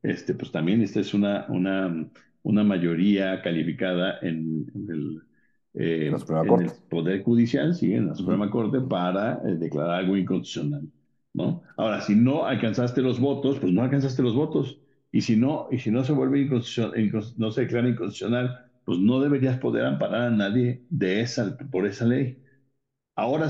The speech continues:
Speaker 1: hoy sí se puede, ¿eh? Y entonces ya estamos metidos en el menjurje más político, ¿no? Más
Speaker 2: Claro.
Speaker 1: complicado, porque ahora resulta que, este, hacer el debate pareciera estar a favor de unos intereses o de otros.
Speaker 2: Ujú.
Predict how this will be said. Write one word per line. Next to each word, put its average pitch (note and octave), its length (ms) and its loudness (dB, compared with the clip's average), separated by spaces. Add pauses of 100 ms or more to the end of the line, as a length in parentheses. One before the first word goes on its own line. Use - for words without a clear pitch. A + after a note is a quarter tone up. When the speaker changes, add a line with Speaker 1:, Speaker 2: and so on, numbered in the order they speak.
(140)
Speaker 1:
hoy D3+ 160 2
sí D#3 100 6
se C3+ 120 2
puede, C#3 380 2 (100)
¿eh? - 60 -10
Y G#2+ 100 4
entonces A2+ 300 2
ya A#2+ 80 2
estamos B2+ 280 2
metidos A#2+ 340 2
en A2+ 80 6
el F#2+ 180 2
menjurje A2 520 2
más A#2 200 2
político, A2+ 840 0 (300)
¿no? - 220 0
Más G#2 240 2
Speaker 2:
Claro. - 20 8
Speaker 1:
complicado, A#2+ 580 2
porque F2 280 0
ahora A2+ 300 0
resulta A2 460 0
que, F2+ 280 -4
este, F2 640 -2
hacer A2+ 320 -2
el A#2 100 4
debate G#2+ 600 -2 (240)
pareciera F#2+ 460 0
estar A2 240 -4
a G2 100 -2
favor F#2+ 300 0
de G2 80 2
unos B2 300 0
intereses G2 480 0
o G2 100 0
de G#2 80 2
otros. - 500 -8 (420)
Speaker 2:
Ujú. D2 460 -10